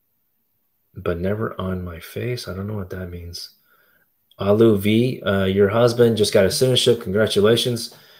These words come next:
What's the next step? You have your permanent resident case pending. Okay, well, uh, oh, I see, because they don't know. So I, I w-, I would mail a cover letter with a copy, copy, not the original, a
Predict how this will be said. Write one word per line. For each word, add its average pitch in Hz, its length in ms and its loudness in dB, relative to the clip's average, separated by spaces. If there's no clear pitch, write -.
What's 107 180 2
the 120 80 2
next 110 240 2
step? 107 440 2
You 98 120 -4
have 107 340 2
your 98 320 6
permanent 110 400 0
resident 101 420 2
case - 360 -2
pending. 95 440 -6
Okay, 135 400 -4
well, 113 380 -2
uh, 107 380 -4
oh, 139 240 10
I 110 80 8
see, 95 340 2
because 104 300 4
they 110 80 6
don't 101 160 4
know. 90 180 0
So 107 300 2
I, 123 60 4
I - 100 -6
w-, 117 240 2
I 117 80 -2
would 127 140 0
mail 107 440 0
a 95 280 -2
cover 131 260 0
letter - 360 0
with 110 280 2
a 98 40 -6
copy, 120 720 -6
copy, - 600 -8
not 95 200 -6
the 143 100 0
original, 98 500 2
a 98 80 -18